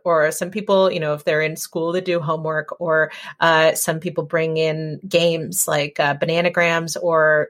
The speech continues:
cards or Uno or some-, something like that. And I don't know what got into me,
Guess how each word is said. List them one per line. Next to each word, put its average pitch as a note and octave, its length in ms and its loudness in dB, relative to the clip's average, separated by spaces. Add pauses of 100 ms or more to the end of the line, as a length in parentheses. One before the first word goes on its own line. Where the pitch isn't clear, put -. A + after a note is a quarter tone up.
cards D#3 400 2
or D#3+ 180 2
Uno E3 260 -4
or C3 60 -2
some-, F3 180 -10
something F3+ 260 -4
like D3 180 -6
that. C3 160 -4 (180)
And G3+ 560 2 (240)
I C4+ 140 2
don't C4+ 160 2
know A3+ 100 2
what F#3 260 -2
got E3+ 260 0
into F3+ 280 -12
me, B3 320 -6